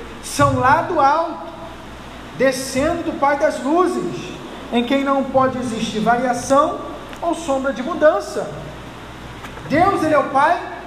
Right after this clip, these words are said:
das luzes. Nele não pode existir mudança,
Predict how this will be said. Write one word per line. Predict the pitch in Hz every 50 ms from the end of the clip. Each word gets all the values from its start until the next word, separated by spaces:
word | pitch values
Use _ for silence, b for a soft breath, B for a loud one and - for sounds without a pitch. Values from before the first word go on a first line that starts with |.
| - - -
das | 277 302 320 - - -
luzes. | 269 302 359 381 359 - - - - 381 - - - - - - - - 185
Nele | 240 311 381 392 392
não | 359 349 311
pode | - 311 330 339 330 330
existir | 320 - 320 - - - - 302 320 302 254 - - - - - - - - -
mudança, | 233 311 - - 262 269 311 359 381 - - - 370 359 359 349 -